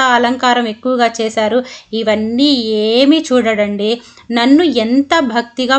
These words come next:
పూజించాడు, నా మీద చేసిన వాళ్ళకి ఎంత భక్తి ఉంది, ఎంత నమ్మకం ఉంది, ఇది మాత్రమే చూస్తాడు. మనకు ఏది కూడా శక్తికి మించి చేయకూడదు, శక్తి ఉంటే లోపం చేయకూడదు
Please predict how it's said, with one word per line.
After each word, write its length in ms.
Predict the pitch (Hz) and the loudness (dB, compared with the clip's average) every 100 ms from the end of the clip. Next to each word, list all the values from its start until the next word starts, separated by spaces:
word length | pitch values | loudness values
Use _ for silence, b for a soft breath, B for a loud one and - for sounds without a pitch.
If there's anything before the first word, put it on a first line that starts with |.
| 269 | -2
పూజించాడు, 800 | 220 208 226 220 220 202 196 226 208 B B - | -6 -4 -6 -4 -4 -2 0 0 -2 B B -2
నా 60 | 233 247 | 2 2
మీద 180 | 240 254 320 - | 2 2 0 0
చేసిన 380 | 233 262 311 311 277 | 0 0 2 2 4
వాళ్ళకి 440 | 240 233 220 220 285 202 | 4 4 0 0 0 0
ఎంత 240 | 208 - 294 214 | -4 -2 -2 0
భక్తి 300 | 220 220 262 247 | -4 -4 -4 -2
ఉంది, 280 | 226 214 294 311 208 | -2 -2 0 0 -2
ఎంత 220 | 220 285 254 | -2 -2 -2
నమ్మకం 420 | 220 220 220 233 220 208 | -2 -4 -4 -4 -4 -6
ఉంది, 280 | 202 214 247 196 B B B 233 | -4 -2 -2 -2 B B B -2
ఇది 140 | 254 240 208 | 0 0 0
మాత్రమే 580 | 214 247 - 311 330 330 | 0 0 0 2 2 0
చూస్తాడు. 480 | 247 240 240 214 220 202 B B 254 | -4 -4 -2 -2 -2 -4 B B -2
మనకు 280 | 277 277 277 311 233 226 | 0 0 0 -2 0 2
ఏది 260 | 240 277 302 311 | 2 2 0 0
కూడా 200 | 254 311 311 | 2 2 0
శక్తికి 480 | 220 - - 302 302 240 | -8 -8 -4 -2 0 0
మించి 220 | 247 302 285 | 0 -2 -2
చేయకూడదు, 680 | 226 240 254 247 240 220 320 440 B B - | 0 0 0 0 0 0 0 -2 B B -4
శక్తి 300 | 254 - 339 311 | -4 0 0 4
ఉంటే 220 | 277 370 320 | 4 4 2
లోపం 240 | 247 254 262 254 | 2 0 -2 0
చేయకూడదు 540 | 233 240 240 226 214 | 0 0 -2 -2 0